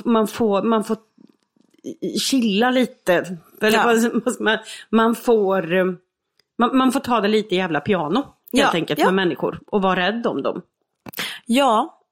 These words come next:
Speaker 2: ja, det är väl jättebra. Alltså
Speaker 1: Mm.
Speaker 2: sagt faktiskt att så här, ja, men du vet aldrig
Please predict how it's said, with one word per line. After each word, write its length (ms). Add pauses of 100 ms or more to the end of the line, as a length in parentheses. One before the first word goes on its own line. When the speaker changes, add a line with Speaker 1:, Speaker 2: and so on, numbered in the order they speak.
(100)
Speaker 2:
ja, 420
det 160
är 60
väl 200
jättebra. 680 (160)
Alltså 200
Speaker 1:
Mm. 140
Speaker 2:
sagt 360
faktiskt 420
att 120 (600)
så 200
här, 260 (1120)
ja, 80
men 140
du 260
vet 360 (140)
aldrig 680